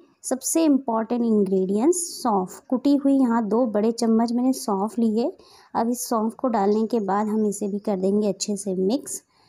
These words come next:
तो ये देखिए, बढ़िया सा कलर आने लगा है। करेला वैसे ही हमारे पक चुके थे,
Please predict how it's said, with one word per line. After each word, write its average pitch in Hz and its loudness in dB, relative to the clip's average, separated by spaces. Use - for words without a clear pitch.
तो 202 -4
ये 202 0
देखिए, 180 -6
बढ़िया 196 -4
सा 247 -4
कलर 214 0
आने 240 2
लगा 226 0
है। 254 2
करेला 220 2
वैसे 226 -2
ही 247 2
हमारे 226 2
पक 196 -4
चुके 208 -4
थे, 247 -2